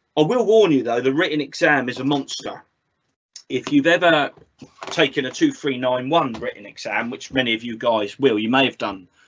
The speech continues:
equivalents, but back in the day, I can remember thinking,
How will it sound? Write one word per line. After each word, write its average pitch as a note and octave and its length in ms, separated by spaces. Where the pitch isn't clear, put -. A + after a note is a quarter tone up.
equivalents, C3 640
but - 200
back - 220
in E3 100
the C#3 100
day, D#3 280
I A#2 160
can C3+ 160
remember B2+ 360
thinking, A#2+ 680